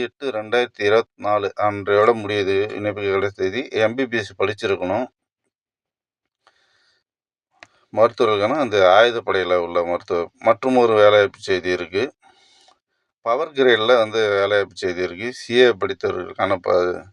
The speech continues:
வேலை. சி ஏ படித்தவர்களுக்கு வேலை. பணி நிறுவனம் வந்து Power Grid Corporation of India Limited. பணியிடங்கள் வந்து நாற்பத்தி மூணு பேர் எடுக்குறாங்க. பதவி வந்து ஆபீசர் ட்ரெயினி அந்த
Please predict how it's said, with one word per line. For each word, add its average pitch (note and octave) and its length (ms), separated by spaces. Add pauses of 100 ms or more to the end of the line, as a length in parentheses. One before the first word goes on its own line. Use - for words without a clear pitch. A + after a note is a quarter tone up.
(380)
வேலை. F#2 240 (800)
சி - 120
ஏ C#3+ 120
படித்தவர்களுக்கு A2 760
வேலை. G2+ 240 (120)
பணி G#2+ 220
நிறுவனம் A2+ 400
வந்து B2 200
Power A2+ 320
Grid A2+ 300
Corporation G2+ 600
of G2+ 220
India F#2+ 340
Limited. F#2+ 420 (720)
பணியிடங்கள் B2 560
வந்து C3 180
நாற்பத்தி B2+ 460
மூணு A2 200
பேர் A#2+ 200
எடுக்குறாங்க. F#2+ 420 (800)
பதவி C3 260
வந்து C3+ 220 (100)
ஆபீசர் B2 560
ட்ரெயினி A2 400 (220)
அந்த G2 260